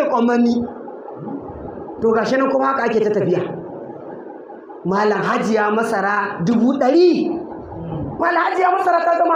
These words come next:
hajiya. A to, a kwamma ma ai shinkafa, ko da yaji ka ɗan barbaɗa billahi lazi kawai ka ci. Wallahi tallahi, amma tuwo yanzu kan nika masara, ka tsawo, a yau kayan miya, a yau kaza. Shi yasa yanzu mafi yawanci ma general ake yi.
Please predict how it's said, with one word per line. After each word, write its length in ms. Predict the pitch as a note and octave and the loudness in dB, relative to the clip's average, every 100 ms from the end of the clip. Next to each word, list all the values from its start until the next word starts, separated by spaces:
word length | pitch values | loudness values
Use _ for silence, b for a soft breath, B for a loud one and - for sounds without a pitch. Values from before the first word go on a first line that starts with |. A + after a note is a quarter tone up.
| E4+ | 2
hajiya. 220 | C4 A#3+ B3 - - - - E3+ E3 D#3+ - | 2 2 0 -4 -10 -12 -10 -8 -8 -6 -2
A 60 | A#3 | 0
to, 60 | D4+ | 2
a 80 | F4+ | 2
kwamma 200 | F#4+ G#4 G#4 | 2 2 2
ma 80 | F#4+ | 2
ai 80 | G#4 | 2
shinkafa, 760 | G4 F4 D4+ D#4 D#4 - - | 2 2 2 4 2 0 -6
ko 140 | - E4+ F4+ | 0 2 4
da 80 | |
yaji 400 | D#4 D4+ D#4 C#4+ D4 | 4 6 4 4 4
ka 100 | D4 C4+ | 2 2
ɗan 140 | C4+ | 2
barbaɗa 400 | C#4+ C#4 C4 C4 | 2 2 2 2
billahi 300 | B3+ B3 C4 C4 | 4 4 4 4
lazi 180 | G#3+ A#3+ | 2 4
kawai 180 | C4+ A#3 | 4 4
ka 140 | F3+ | 0
ci. 180 | - - D3 D3+ D3 F3 C#3+ - - - - - F#3+ | -4 -8 -8 -10 -8 -8 -8 -8 -10 -10 -10 -6 -2
Wallahi 360 | A3+ D#4+ A4 | 0 0 2
tallahi, 300 | D#4 C#4+ C4+ | 2 2 2
amma 320 | B3 B3+ E4 E4+ | 2 4 4 4
tuwo 220 | F#4 G4+ G4 F#4 | 4 8 8 6
yanzu 240 | D4 E4+ | 4 2
kan 160 | E4+ D4+ | 4 4
nika 240 | D4+ D4+ | 2 2
masara, 540 | D4 D4 C#4 D4 C#4+ C4 | 2 2 2 2 2 0
ka 160 | G#3+ | 0
tsawo, 380 | G#3+ C#4 C#4+ C#4+ | 0 0 2 2
a 80 | B3 B3+ | 4 4
yau 100 | C4 | 4
kayan 300 | C#4+ C#4 C#4+ | 2 2 2
miya, 120 | D4 | 2
a 60 | A#3 | 4
yau 80 | C4+ | 4
kaza. 240 | C#4 B3+ C4 B3+ B | 4 2 0 -4 B
Shi 80 | C#4 | 0
yasa 160 | D4+ D#4 | 2 2
yanzu 180 | B3 C4 | 2 2
mafi 300 | C#4+ C#4 C4 | 2 2 2
yawanci 340 | C4+ C4 C4+ C4+ | 2 2 0 2
ma 340 | C#4 C#4 - F#3+ | 2 0 -4 -2
general 460 | F3 C4+ D4 C4 A3+ | 0 2 4 2 2
ake 220 | A3+ A3 G3 | 0 2 2
yi. 260 | F3+ B2+ | 2 -2